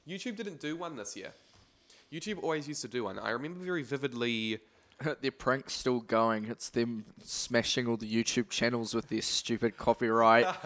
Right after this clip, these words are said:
Speaker 1: <laughs>
Speaker 2: and demonetization. That's the April Fool's
Speaker 1: That's
Speaker 2: prank.
Speaker 1: the April Fool's joke.
Speaker 2: <laughs>
Speaker 1: Ah, April Fool's,
Speaker 2: It's
Speaker 1: guys.
Speaker 2: still ongoing.
Speaker 1: We've been fooling you for four years by
Speaker 2: <laughs>
Speaker 1: taking down all your content and copyright striking you.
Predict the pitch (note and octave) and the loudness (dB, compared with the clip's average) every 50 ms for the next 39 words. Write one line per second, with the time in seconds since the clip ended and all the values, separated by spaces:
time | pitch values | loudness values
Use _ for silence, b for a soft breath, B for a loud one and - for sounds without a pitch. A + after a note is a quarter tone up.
0 | D#3+ E3+ - - - - - - - B2 A#2+ G#2 B2 B2+ C3 C3 C3 C3 C3 B2+ | -2 -2 -2 -6 -10 -16 -18 -14 -14 -14 -2 0 2 2 4 6 6 6 6 4
1 | - - B2 B2 A#2 A#2 A#2+ A#2+ A#2 - - A2+ A#2 B2 C#3 D3+ - - - D#3 | 4 6 4 6 6 6 4 4 4 2 -2 -4 2 4 4 6 6 4 4 6
2 | D#3 C3+ A#2+ C#3 C#3 - - C#3 B2+ - - C3 B2+ C#3+ E3 E3 - - B2+ A#2+ | 6 8 8 8 6 6 4 -2 -2 -2 0 0 2 2 2 2 0 4 4 6
3 | A2+ - D3+ D#3 - - D3+ C3 - C#3+ C#3 G#3+ E3+ - G#3 G3 E3 G#3+ A3 G#3 | 6 6 4 2 0 -2 -6 -4 -4 4 6 8 8 10 8 8 10 10 10 10
4 | F#3+ G#3+ A#3 G#3+ A#3 A3 F#3+ F#3 G#3+ A3 A3 G#3 F#3 E3+ E3 E3+ F3 F3 E3 E3 | 10 8 4 4 2 0 2 2 4 6 6 8 10 10 10 10 10 8 8 8
5 | E3 D#3+ D#3+ D#3 D#3 D#3 D#3 D3+ C#3+ C#3 C#3+ E3 E3 - E3+ F3+ F3 F3 - F#3+ | 6 4 4 6 8 10 10 12 10 8 6 4 2 0 0 -2 -2 0 -2 0
6 | F3+ F3+ F#3 F#3 E3+ F3 F3 - F#3 E3 - - F#3 F#3 F#3+ G3+ F#3+ A3 A3 G#3 | 0 2 0 0 -2 -6 -4 -4 -6 -6 -2 -2 0 0 0 0 -2 -4 0 2
7 | G3 G3 F#3+ F#3+ F3+ E3+ C3+ B2 F3+ E3 C3+ B2+ A#2 C#3 C3+ C3 C3 C3+ C3 C3 | 4 4 4 4 2 2 4 6 6 6 4 4 2 -2 2 4 4 6 6 4
8 | C3+ C#3 C#3 C#3 C#3 - C3+ D#3 E3 D#3 D#3+ D3+ C#3+ C3 C#3 C3+ C#3 D#3 - G3+ | 2 2 0 0 0 0 0 0 0 0 -4 -4 -4 -4 -6 -4 -6 -4 -4 -2
9 | F#3 C#3 A#2+ - - - - C3 A2+ A2 G#2+ - A2+ A2 G#2+ G#2+ A2+ A#2+ | 2 4 4 4 2 0 2 4 4 4 4 0 -6 -4 -2 -2 -2 -2